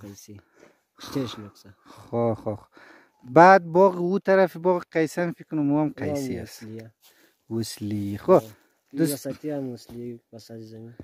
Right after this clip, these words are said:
Speaker 2: این وسط زمین، ها؟
Speaker 1: آه.
Speaker 2: اینی.
Speaker 1: آه.
Speaker 2: آقای دریا، تا فعلاً چند تا باغ قیسی هر دو حساب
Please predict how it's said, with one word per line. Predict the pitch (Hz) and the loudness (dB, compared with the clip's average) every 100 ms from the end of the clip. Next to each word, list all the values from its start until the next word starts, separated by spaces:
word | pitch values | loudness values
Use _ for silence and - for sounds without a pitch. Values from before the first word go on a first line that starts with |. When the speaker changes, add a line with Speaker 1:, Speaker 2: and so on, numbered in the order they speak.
| _ - - | _ -16 -2
Speaker 2:
این | 135 139 | 2 4
وسط | 120 - 123 | 2 -2 -4
زمین، | 113 117 123 127 | -2 -2 0 2
ها؟ | 165 262 | 2 0
Speaker 1:
آه. | 117 113 110 _ _ - | -6 -18 -20 _ _ -16
Speaker 2:
اینی. | 107 117 120 117 92 - _ | -10 -6 -6 -6 -8 -12 _
Speaker 1:
آه. | 113 104 _ - _ _ _ - | -20 -20 _ -20 _ _ _ -2
Speaker 2:
آقای | 139 190 | 4 4
دریا، | 185 190 185 214 | 6 6 6 2
تا | 208 180 165 | 2 -2 -2
فعلاً | - 165 190 208 | 0 0 2 2
چند | - 208 220 | 2 0 0
تا | 202 | -6
باغ | 170 165 143 | -2 -2 -2
قیسی | - 147 - 151 | -6 -6 -4 -6
هر | |
دو | 143 151 | -6 -8
حساب | 156 143 160 | -8 -8 -10